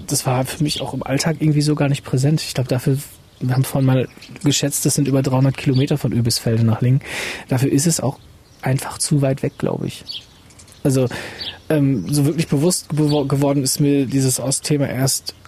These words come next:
als ich anfing, mich so durch die Schule auch so für Geschichtsthemen und, äh, Zeitgeschichte zu interessieren und politische Sachen.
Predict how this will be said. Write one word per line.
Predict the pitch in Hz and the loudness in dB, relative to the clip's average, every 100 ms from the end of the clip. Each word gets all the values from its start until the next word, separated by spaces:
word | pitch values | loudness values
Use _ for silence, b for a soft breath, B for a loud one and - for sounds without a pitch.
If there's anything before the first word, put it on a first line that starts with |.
| - | -6
als | 131 | -4
ich | 139 | -2
anfing, | 139 139 - | 0 0 2
mich | 147 135 | 2 2
so | 151 | 2
durch | 143 131 | 2 0
die | - | 0
Schule | 143 147 135 | 0 2 2
auch | 110 - | 2 -2
so | - | -2
für | 139 - 147 | -2 0 0
Geschichtsthemen | 143 - 139 - - 143 135 135 131 | 0 -2 -2 -2 0 2 4 4 4
und, | 135 139 - | 2 0 0
äh, | 127 131 | -4 -2
Zeitgeschichte | - - 139 143 143 - 139 | -2 -4 -2 -2 0 0 -2
zu | - | 0
interessieren | 135 131 - - 135 131 | 0 0 -2 0 2 2
und | 139 | 2
politische | - 143 139 135 147 | 2 0 2 0 0
Sachen. | 135 127 - 135 | 0 -2 0 -2